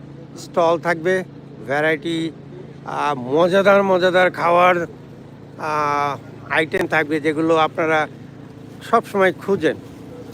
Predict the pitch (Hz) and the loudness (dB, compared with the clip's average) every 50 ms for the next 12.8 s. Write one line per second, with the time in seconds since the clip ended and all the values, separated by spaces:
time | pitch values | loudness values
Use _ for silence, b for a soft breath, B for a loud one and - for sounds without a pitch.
0 | - - - - 151 143 180 180 165 180 175 180 175 170 - 180 170 165 165 156 | -18 -18 -14 -14 -14 -10 -10 -6 -6 -4 -2 -2 -4 -2 -4 -2 -2 0 -2 -2
1 | 147 175 160 160 151 151 143 143 131 127 131 127 127 - - 113 107 - - - | 0 0 0 0 0 0 0 0 -2 -2 -2 -4 -6 -6 -8 -10 -10 -10 -16 -18
2 | - - - - - - - - - - - - - - - - - - - 147 | -20 -20 -20 -20 -20 -20 -18 -18 -16 -16 -16 -16 -18 -18 -18 -18 -18 -12 -8 -6
3 | 139 139 143 143 143 143 147 143 143 135 156 151 156 156 143 156 147 143 143 147 | -4 -2 -2 0 0 0 0 -2 -2 -2 -2 -2 0 0 0 0 0 0 0 -2
4 | 147 147 147 143 151 143 - 269 135 - - 151 165 151 139 151 147 143 139 135 | -2 -4 -4 -4 -6 -6 -8 -10 -10 -10 -8 -4 -4 -4 -2 -2 -2 -2 -4 -6
5 | 127 127 143 147 143 143 143 139 139 139 135 - - 160 147 147 139 131 139 - | -6 -4 -2 -2 0 0 0 -2 -2 -4 -6 -6 -8 -4 -2 -2 -2 -2 -6 -8
6 | - - 139 135 127 - - 131 127 127 123 131 127 127 127 127 - - 156 156 | -8 -8 -6 -6 -6 -8 -8 -8 -8 -8 -8 -6 -6 -6 -6 -6 -4 -2 -2 -2
7 | 143 135 143 131 120 113 110 107 104 - - 127 - - - - - - - - | 0 0 -2 -2 0 -2 -6 -8 -10 -12 -12 -12 -12 -12 -14 -16 -18 -18 -18 -18
8 | - - - - - - - - - - 139 127 123 123 120 117 120 117 - - | -18 -18 -18 -18 -18 -18 -18 -18 -6 -2 0 0 2 0 0 -2 -4 -8 -12 -18
9 | - - - - - - - - - - - - - - - - - - - - | -18 -18 -18 -18 -18 -18 -18 -18 -16 -16 -16 -14 -14 -14 -12 -12 -10 -10 -12 -6
10 | - 139 139 - - - 135 135 143 143 135 127 139 139 131 117 - 139 131 127 | -6 -6 -6 -6 -6 -6 -4 -2 -2 -2 -2 -2 -2 -2 -2 -4 -4 -4 -4 -4
11 | 123 120 - - 147 139 135 - 160 147 131 139 147 143 139 139 - - - - | -4 -6 -6 -6 -4 -4 -2 0 -2 -2 0 0 -2 -2 -4 -8 -16 -20 -20 -20
12 | - - - - - - - - - - - - 120 117 117 117 | -20 -20 -20 -20 -20 -20 -20 -20 -20 -20 -16 -14 -12 -10 -10 -10